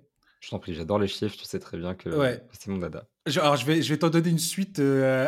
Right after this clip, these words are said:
Speaker 2: à la, à la, à tour de bras, ok ? C'est parti. Il y a eu cent quarante-sept, euh, matchs sept dans l'histoire de la N B A.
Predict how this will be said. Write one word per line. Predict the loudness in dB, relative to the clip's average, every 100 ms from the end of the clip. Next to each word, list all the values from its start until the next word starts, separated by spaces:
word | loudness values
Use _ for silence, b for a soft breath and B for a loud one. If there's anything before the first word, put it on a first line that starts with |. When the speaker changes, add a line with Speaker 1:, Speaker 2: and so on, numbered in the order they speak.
| 0
Speaker 2:
à | 0
la, | 0
à | 0 -2
la, | -2 -4 -8 -10 -14
à | -14
tour | -6 -2
de | 0
bras, | 0 -4 -8
ok ? | -4 -4
C'est | -2
parti. | -4 -8 -16 -18 B B B B B 0
Il |
y | 6
a | 6
eu | 4
cent | 2 0
quarante-sept, | 0 0 0 -2 -6 -6 -2
euh, | 2 4 4
matchs | 0 0 -4
sept | -2 -2
dans | 0
l'histoire | 0 0 -4
de | -4
la | -4
N | -6
B | -4 2
A. | 4